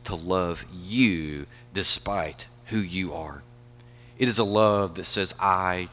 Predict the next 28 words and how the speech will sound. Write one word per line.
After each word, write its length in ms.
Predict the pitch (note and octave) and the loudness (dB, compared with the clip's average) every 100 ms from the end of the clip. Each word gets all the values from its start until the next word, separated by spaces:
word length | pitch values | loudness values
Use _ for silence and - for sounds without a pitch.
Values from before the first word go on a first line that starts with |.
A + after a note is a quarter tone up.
| - | -6
choose 380 | - G2+ F#2+ | -4 -2 -4
to 140 | - F#2 | -6 -6
love 440 | E2+ F#2 F#2 F2+ | -2 0 2 0
you 240 | F2 G2+ F2 | -4 -4 -4
despite 520 | E2 - A2+ A2 F#2 | -6 0 4 4 4
what 200 | F#2 - | -6 -8
you've 240 | F2 D#2+ | -10 -4
done 240 | G2+ G#2 B2 | 2 4 6
to 60 | |
me, 360 | C#3+ D#3 E3+ F3+ - - - - - - | 6 2 0 -6 -12 -20 -20 -20 -20 -14
how 140 | - A#2 | -2 -2
you've 240 | F2+ D#2+ | -2 -8
hurt 400 | - - A2+ C#3+ | -10 0 2 2
me, 460 | D3 D3+ E3+ F3+ F3 - - - | 2 2 2 -2 -8 -16 -20 -10
and 100 | F2+ | -2
how 80 | G#2 | -2
you 220 | G2 F2+ | -2 -4
have 80 | E2 | -4
spoken 420 | - G#2+ G#2+ G2 | 0 0 0 -2
unkind 560 | F#2+ F2+ G#2+ G#2+ G#2 | -4 -4 -2 -2 0
words 280 | G#2 C#3 C#3+ | 0 0 0
to 140 | - D3+ | -4 -4
me. 320 | E3 E3 D#3+ - - - | -2 -4 -4 -8 -20 -2
I 480 | A2 A2+ A#2 B2 A#2+ | 2 2 0 -4 -6
choose 640 | - - A2 G#2+ G2 G2 - - - - - - - - - | -6 -4 -4 -4 -6 -6 -8 -12 -20 -20 -20 -20 -20 -20 -16
to 120 | - F2+ | -6 -2
love 260 | F2 E2 | -2 -2
you." 200 | D#2 C#2+ | -6 -12